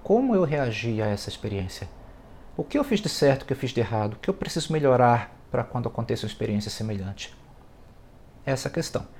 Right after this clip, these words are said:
Podemos também aprender com pessoas sábias que passaram por experiências. Ou com qualquer pessoa, <laughs> na verdade, não só exatamente sábias.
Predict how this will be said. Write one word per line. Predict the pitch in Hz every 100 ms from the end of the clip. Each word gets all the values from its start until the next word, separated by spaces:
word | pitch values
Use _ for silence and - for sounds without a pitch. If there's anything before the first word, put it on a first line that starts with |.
| - - - -
Podemos | 160 156 220 226
também | 175 135 156 160
aprender | 135 127 117 135
com | 175
pessoas | 175 - 190
sábias | 190 - 156 156 127
que | -
passaram | 147 170 - 170 214 247
por | - 139
experiências. | - 113 107 95 - 101 - - - - - - - -
Ou | 226
com | 240 294 247 -
qualquer | - 175 226 247
pessoa, | 202 - 202 165
<laughs> |
na | 147
verdade, | 135 117 107 98 82 - - -
não | 147 180
só | -
exatamente | 131 120 123 113 -
sábias. | - 104 - - -